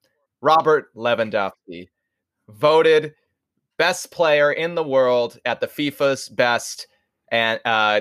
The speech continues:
at the fifa's best awards, beats Messi and Ronaldo.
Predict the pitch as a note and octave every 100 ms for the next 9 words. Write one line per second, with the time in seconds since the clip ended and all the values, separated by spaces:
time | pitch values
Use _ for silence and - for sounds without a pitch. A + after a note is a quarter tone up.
0 | - A#2+ B2+ - D#3 - C3 - A#2 -
1 | A#2+ A2 A2 G#2 G2 - _ _ _ _
2 | - D#3+ F#3 - - - C#3 C#3+ - C#3+
3 | C3+ C3 C3 B2 A#2+ A2+ G#2 G#2 G#2+